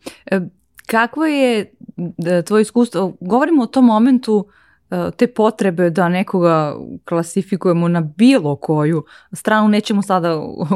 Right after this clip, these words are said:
o-, o-, ovaj, o-, kvalitativno, e, se o tome izražavati, ali samo te kao potrebe, ili si ovo, ili si ovo, naprosto, ili smo,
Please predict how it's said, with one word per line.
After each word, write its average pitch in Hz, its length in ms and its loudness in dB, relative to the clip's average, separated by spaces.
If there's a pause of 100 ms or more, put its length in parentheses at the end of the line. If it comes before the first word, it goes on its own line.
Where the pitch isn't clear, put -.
(160)
o-, 185 140 0
o-, 180 220 0
ovaj, 175 180 -2 (100)
o-, 180 140 -2
kvalitativno, 165 880 0 (320)
e, 156 300 -4
se 160 240 -2
o 156 80 0
tome 180 260 -2
izražavati, 208 680 -2
ali 214 120 2
samo 233 220 2
te 180 160 -2
kao 165 240 -2
potrebe, 165 500 0
ili 180 280 0
si 175 220 -4
ovo, 175 280 0
ili 175 160 -2
si - 140 -6
ovo, 160 120 -2
naprosto, 180 500 -2 (260)
ili 220 220 4
smo, 190 680 0